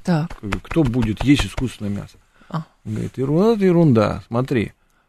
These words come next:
Speaker 2: пять лет назад нам показали первый бургер из, э, искусственного мяса. Он стоил, э,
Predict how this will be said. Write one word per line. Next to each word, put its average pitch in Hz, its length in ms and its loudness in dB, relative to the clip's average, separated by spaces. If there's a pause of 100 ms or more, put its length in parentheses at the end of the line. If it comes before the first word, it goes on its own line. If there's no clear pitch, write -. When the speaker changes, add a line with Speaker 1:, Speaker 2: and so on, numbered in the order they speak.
Speaker 2:
пять 214 240 4
лет 185 180 2
назад 113 400 2
нам 170 200 2
показали 139 500 4
первый 135 680 4
бургер 143 840 2
из, 117 380 2
э, 110 560 4
искусственного 131 460 -2
мяса. 104 300 -2
Он 143 120 -2
стоил, 160 520 2 (1080)
э, 107 360 -6